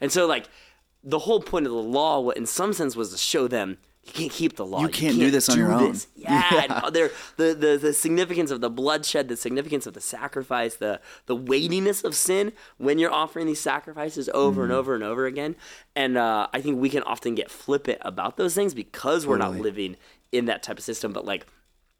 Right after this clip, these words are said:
Speaker 1: really appreciating and valuing and loving the law,
Speaker 2: Mm.
Speaker 1: even as believers in Christ, because that's what, that's what Christ did and took away.
Speaker 2: Mm-hmm.
Speaker 1: And now then we're receiving and walking in grace, but it, it isn't cheap grace. It isn't grace without the law. The law didn't go away. The law was just fulfilled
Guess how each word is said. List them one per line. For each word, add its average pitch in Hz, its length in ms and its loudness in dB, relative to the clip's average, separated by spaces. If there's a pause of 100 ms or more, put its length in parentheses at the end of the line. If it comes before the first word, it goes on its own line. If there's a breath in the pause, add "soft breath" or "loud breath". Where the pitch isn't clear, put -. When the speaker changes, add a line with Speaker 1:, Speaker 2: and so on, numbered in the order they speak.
(220)
Speaker 1:
really 180 340 0
appreciating 139 720 -2
and 95 100 -6
valuing 110 420 -4
and 90 140 -8
loving 117 540 -2
the 90 120 -6
law, 90 540 -4
Speaker 2:
Mm. 95 300 -6
Speaker 1:
even 175 300 0
as 117 120 -2
believers 110 600 -2 (340 soft breath)
in - 160 -8
Christ, - 340 -4
because 104 280 -8
that's 147 180 -6
what, - 200 -4 (380 soft breath)
that's 151 140 -6
what - 100 -4
Christ - 340 -6
did 123 200 -2
and 107 100 -6
took - 180 -20
away. 117 680 -8 (140 loud breath)
Speaker 2:
Mm-hmm. 147 200 -10
Speaker 1:
And 104 160 -6
now 120 400 0
then 110 220 -4
we're 98 100 -4
receiving 127 500 -2
and 104 140 -4
walking 101 320 -4
in 92 140 -10
grace, 98 320 -6
but 104 120 -4
it, 95 180 0
it 110 140 0
isn't 131 300 0
cheap - 280 -4
grace. 98 340 -2
It 98 80 0
isn't 120 240 -2
grace 104 420 -2
without 107 460 -4
the 90 80 -10
law. 90 240 -6
The 95 80 -6
law 127 200 0
didn't 107 240 -6
go 98 100 -8
away. 120 200 2
The 110 80 0
law 104 200 -2
was 113 160 -6
just - 160 -12
fulfilled 113 720 -2